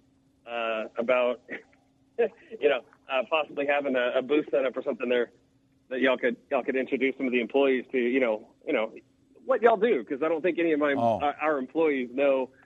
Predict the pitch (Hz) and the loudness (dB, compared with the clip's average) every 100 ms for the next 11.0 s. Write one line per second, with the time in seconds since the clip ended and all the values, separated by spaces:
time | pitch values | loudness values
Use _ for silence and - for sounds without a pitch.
0 | _ 151 156 139 135 135 123 113 139 147 | _ 0 2 2 0 0 -2 -2 0 0
1 | 113 120 139 113 131 127 95 82 _ - | 0 -2 -2 -2 2 4 2 -2 _ -8
2 | - - - - - - - 143 156 - | -8 -8 -14 -16 -18 -10 6 12 12 12
3 | 175 - 180 170 - 180 147 143 - - | 6 6 6 6 8 10 10 8 0 -12
4 | - - - 208 220 202 185 175 - 175 | -10 -6 6 6 8 4 6 4 4 4
5 | 208 - 180 156 175 - 139 - 151 139 | 4 6 4 6 4 4 0 2 2 2
6 | 117 143 139 123 - - _ _ _ _ | 6 8 8 6 -2 -14 _ _ _ _
7 | _ - 147 202 202 190 165 190 165 160 | _ 4 8 10 10 6 6 4 6 8
8 | 180 165 151 175 196 190 151 143 143 123 | 8 6 4 10 12 12 8 6 6 4
9 | 170 151 104 - 117 143 - - _ _ | 6 8 6 4 4 4 0 -16 _ _
10 | _ _ _ _ - _ 131 123 123 | _ _ _ _ -20 _ -12 -2 -2